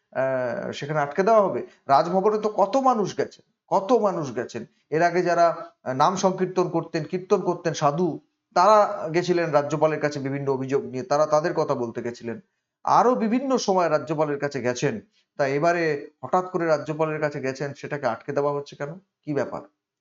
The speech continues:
কি অভিসন্ধি? এগুলোকে সব মিথ্যা প্রমাণ করার জন্য? হ্যাঁ? আর কে রাজ্যপালের কাছে যাননি? একশো দিনের কাজের দাবিতে দিল্লিতে আন্দোলন যখন কার্যত মুখ থুবড়ে পড়ে,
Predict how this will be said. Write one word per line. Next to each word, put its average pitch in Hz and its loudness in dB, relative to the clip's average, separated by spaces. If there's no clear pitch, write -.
কি 175 0
অভিসন্ধি? 139 -4
এগুলোকে 147 -4
সব 151 0
মিথ্যা 131 -4
প্রমাণ 190 -2
করার 185 -2
জন্য? 110 -8
হ্যাঁ? 208 -2
আর 131 2
কে 196 6
রাজ্যপালের 185 0
কাছে 185 -2
যাননি? 165 0
একশো 147 2
দিনের 180 -2
কাজের 147 2
দাবিতে 151 2
দিল্লিতে 143 -2
আন্দোলন 139 0
যখন 131 -2
কার্যত 135 0
মুখ 156 0
থুবড়ে 156 0
পড়ে, 160 2